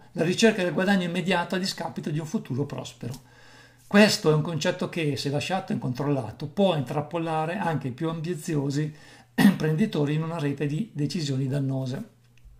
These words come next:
Mentre l'istinto naturale è spesso orientato verso il risultato rapido,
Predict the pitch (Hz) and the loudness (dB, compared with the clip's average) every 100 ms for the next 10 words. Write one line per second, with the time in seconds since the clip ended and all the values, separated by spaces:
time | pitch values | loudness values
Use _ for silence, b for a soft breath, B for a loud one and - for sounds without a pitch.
0 | - - - 143 202 220 214 175 - 180 | -20 -18 -2 4 6 6 4 2 -2 -2
1 | 185 160 151 143 151 151 - 160 160 151 | -2 -4 -2 0 2 0 0 0 0 -2
2 | 139 120 147 156 143 156 156 143 123 135 | -2 2 4 2 0 0 0 -2 -2 -2
3 | 147 - 156 147 - 135 123 156 | -2 0 2 2 0 -4 -2 -4